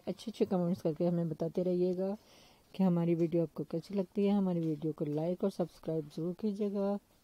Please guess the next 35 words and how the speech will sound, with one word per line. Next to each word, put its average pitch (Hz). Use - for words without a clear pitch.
ہمارے 233
لیے 233
بھی 220
دعا 220
کیجیے 214
گا 208
تاکہ 175
ہم 170
آپ 165
کے 175
لیے 170
اچھی 175
اچھی 226
ویڈیو 226
لے 220
کر 214
آئیں۔ 214
اللہ 220
ہم 208
سب 208
کو 190
صحت 185
تندرستی 170
دے، 170
آپ 160
کو 175
بھی 185
صحت 214
دے۔ 220
امید 196
ہے 214
آپ 165
کو 190
ہماری 175
ویڈیو 156